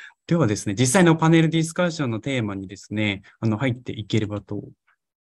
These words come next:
思います。実際にその政策の、あの、中身というところだけでもお話はできるかと思うんですけれども、せっかく、あの、いろんな省庁の方に来てもらったので、あの、今回はある程度ちょっと横軸で指してお話をできればなと思っています。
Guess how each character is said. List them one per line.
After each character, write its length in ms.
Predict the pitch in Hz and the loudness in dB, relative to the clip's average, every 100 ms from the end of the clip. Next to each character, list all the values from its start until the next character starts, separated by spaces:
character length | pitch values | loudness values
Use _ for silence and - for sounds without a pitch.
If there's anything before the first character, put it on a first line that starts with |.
| _ _ _ _ _ - | _ _ _ _ _ 4
思 160 | 117 | 6
い 40 | 104 | 4
ま 140 | 95 | 0
す。 180 | 92 - - - - - | -4 -10 -16 -20 -10 0
実 120 | 160 | 2
際 140 | 277 | 4
に 40 | 285 | 6
そ 80 | |
の 80 | 262 | 4
政 260 | - 247 262 | 6 4 4
策 280 | 277 - 269 | 2 4 6
の、 420 | 269 262 254 220 | 6 6 4 4
あ 40 | |
の、 100 | 226 | 4
中 280 | 185 185 226 | 4 4 4
身 160 | 240 247 | 2 2
と 80 | |
い 100 | 139 | 2
う 100 | 110 | 0
と 120 | 104 107 | -4 -6
こ 120 | 135 | -4
ろ 100 | 147 | -2
だ 120 | 117 | -4
け 120 | 117 | -4
で 120 | 123 104 | -4 -4
も 160 | 98 | -4
お 20 | |
話 240 | 104 113 120 | -4 -4 -4
は 60 | |
で 120 | 120 104 | -6 -4
き 100 | 139 | -2
る 100 | 120 | -2
か 100 | - | -4
と 120 | 101 | -8
思 320 | 101 113 113 | -8 -6 -4
う 20 | 104 | -4
ん 100 | 98 | -6
で 100 | 101 | -10
す 100 | - | -6
け 100 | 104 | -6
れ 60 | |
ど 100 | 104 | 0
も、 200 | 123 107 | 2 2
せ 120 | 113 | 2
っ 40 | 185 | 0
か 100 | 226 | 2
く、 100 | 226 | 2
あ 60 | |
の、 80 | 202 | 2
い 80 | 185 | 2
ろ 100 | 196 | 2
ん 80 | 196 | 2
な 80 | 185 | 0
省 220 | 202 190 | 2 0
庁 240 | - 104 | 0 -2
の 300 | 98 107 101 | 0 0 -2
方 220 | - - | -6 -8
に 120 | 98 95 | -8 -10
来 100 | - | -8
て 180 | 107 98 | -6 -4
も 100 | 98 | -4
ら 80 | |
っ 100 | 98 | -4
た 120 | - 104 | -2 -2
の 120 | 95 | 0
で、 360 | 113 113 101 92 - - | 2 4 2 -2 -10 -4
あ 40 | 156 | 2
の、 80 | 156 | 4
今 220 | 220 190 | 4 4
回 200 | 120 104 | 4 2
は 300 | 101 95 131 | 0 -4 -4
あ 60 | |
る 60 | 147 | -2
程 80 | 110 | 0
度 80 | 104 | -2
ち 80 | |
ょ 20 | 120 | 0
っ 20 | |
と 40 | |
横 260 | 107 110 151 | 0 0 -2
軸 220 | 139 139 | -4 -6
で 80 | 143 | -12
指 180 | 131 147 | -8 -8
し 140 | - | -6
て 200 | - 101 | -4 -4
お 100 | 107 | -2
話 340 | 113 107 110 107 | 0 0 0 -4
を 80 | |
で 140 | 98 101 | -4 -4
き 120 | 127 | 0
れ 80 | 117 | 0
ば 120 | 98 | 0
な 120 | 95 | -4
と 260 | 101 95 92 | -4 -6 -6
思 180 | 110 113 | -2 0
っ 60 | 107 | 0
て 160 | 110 | -4
い 60 | 98 | -4
ま 120 | 98 | -6
す。 240 | 98 101 | -6 -6